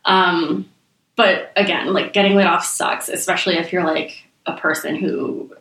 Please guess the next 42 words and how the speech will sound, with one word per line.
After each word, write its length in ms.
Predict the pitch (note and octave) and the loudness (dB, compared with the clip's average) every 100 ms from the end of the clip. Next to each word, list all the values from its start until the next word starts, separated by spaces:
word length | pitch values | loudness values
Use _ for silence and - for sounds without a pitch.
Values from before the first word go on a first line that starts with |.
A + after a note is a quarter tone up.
| - F#3+ | -6 0
derives 400 | G3 E3 E3+ E3 | 2 2 2 0
a 40 | |
lot 180 | E3 D#3 | 0 0
of 60 | |
their 180 | E3+ D#3 | 0 -2
worth 200 | D3+ D#3+ | -2 -4
from 100 | - | 0
their 120 | F#3+ F3+ | 0 0
productivity. 680 | F3 C#3+ - D#3+ F3 B3 | -2 -2 -2 -4 0 2
Like, 180 | A#3+ F3+ | 2 0
if 160 | F#3 G3 | 0 2
you 400 | F3+ F3 - - | 4 4 0 -2
are 120 | F3 F3+ | -2 2
used 280 | F#3 E3+ | 0 0
to 100 | F3+ | -2
going 220 | D#3+ D3+ D3+ | -2 -2 -2
to 240 | E3+ D3 | -2 -2
eight 160 | - D#3 | -4 -6
to 80 | - | -6
five 160 | D3+ | -4
job 240 | A#3 D4 D4+ | 0 0 0
every 180 | F#3 | 0
day 160 | F3+ F3 | 0 0
and 120 | D#3+ | -2
then 80 | D3 | -2
all 120 | D3 | -6
of 60 | - | -6
a 60 | |
sudden 240 | - D3+ D#3 | -6 -6 -4
that's 200 | D3+ - | -4 -4
taken 220 | D#3 E3 | -6 -4
away, 180 | D#3 D#3 | -4 -2
like, 180 | - - | -4 -2
what 200 | F3+ F3 | -2 0
are 40 | |
you 80 | D#3 | -2
gonna 160 | - - | -4 -4
do? 280 | - G#3+ | -2 -2
Like, 200 | G3 - | -4 -4
it's 160 | D3+ - | -8 -6
so 260 | - F3+ F3+ | 0 0 0
confusing. 680 | - - - - B3+ - | -2 -4 -4 2 2 2